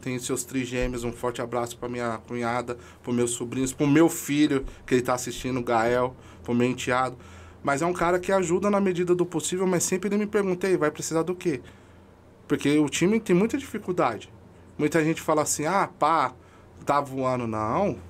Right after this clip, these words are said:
você tem que saber quem é que tá por trás. Isso que eu deixo bem claro, ninguém precisa saber. As pessoas precisam acompanhar, porque ni-, o que as pessoas não sabem não estraga.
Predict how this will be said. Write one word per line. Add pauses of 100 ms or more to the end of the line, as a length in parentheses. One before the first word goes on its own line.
(140)
você
tem
que
saber
quem
é
que
tá
por
trás.
Isso
que
eu
deixo
bem
claro,
ninguém
precisa
saber. (240)
As
pessoas
precisam
acompanhar,
porque
ni-, (100)
o
que
as
pessoas
não
sabem
não
estraga.